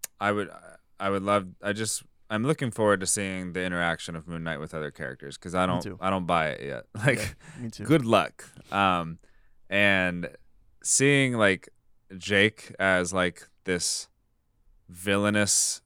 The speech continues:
Speaker 1: character who doesn't kill good people, but, like, is probably killing people he maybe
Speaker 2: <laughs>
Speaker 1: shouldn't,
Speaker 2: Mm-hmm.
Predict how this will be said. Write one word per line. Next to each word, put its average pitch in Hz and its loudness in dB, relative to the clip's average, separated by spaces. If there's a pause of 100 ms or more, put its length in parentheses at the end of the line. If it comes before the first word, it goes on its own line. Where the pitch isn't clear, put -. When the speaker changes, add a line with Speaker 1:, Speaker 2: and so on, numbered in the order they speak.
(520)
Speaker 1:
character 104 2 (280)
who 92 -4 (320)
doesn't 104 -2
kill 101 -2 (160)
good 95 -4
people, 113 -2
but, 92 -8
like, 87 -6 (100)
is - -12
probably 87 -2
killing 87 -6
people 87 -6
he 78 -6 (1040)
maybe 82 -4
Speaker 2:
<laughs> - -8
Speaker 1:
shouldn't, 110 -2
Speaker 2:
Mm-hmm. 113 -10